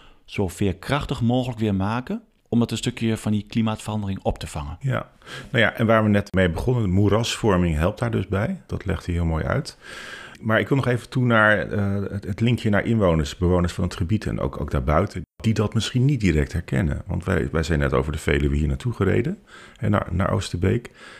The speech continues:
Speaker 2: En toen zei ik nog tegen Gera, als je nu naar buiten kijkt, je ziet niet direct dat de natuur leidt. Maar dan moet je misschien iets beter kijken.
Speaker 1: Ja. Ja, het is ook winter.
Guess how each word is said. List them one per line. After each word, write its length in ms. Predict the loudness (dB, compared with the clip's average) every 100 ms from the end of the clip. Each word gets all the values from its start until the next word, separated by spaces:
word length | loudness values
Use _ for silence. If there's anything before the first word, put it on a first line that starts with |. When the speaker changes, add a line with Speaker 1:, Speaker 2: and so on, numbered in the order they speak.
| -18
Speaker 2:
En 60 | -14
toen 100 | -8
zei 120 | -6
ik 60 | -4
nog 100 | 0
tegen 240 | 0 0
Gera, 320 | 0 2 2
als 140 | 0 2
je 60 |
nu 80 | 2
naar 100 | 4
buiten 360 | 4 2 2 -2
kijkt, 260 | 0 0
je 60 | -2
ziet 200 | -4 -2
niet 140 | -2 0
direct 340 | 0 0 0
dat 140 | -4
de 80 | -2
natuur 400 | -2 -2 0 0
leidt. 440 | 2 0 -2 -10 _ _ _
Maar 80 | -8
dan 100 | -2
moet 100 | 0
je 60 | 0
misschien 220 | -2 -4
iets 120 | 0
beter 300 | 2 2 0
kijken. 400 | -4 -6 -8 -16 _ -2
Speaker 1:
Ja. 280 | -2 -2 -6 _ _ _ _ _ _
Ja, 200 | -4 -2
het 120 | -2
is 60 | -2
ook 100 | -2
winter. 340 | -2 -2 -4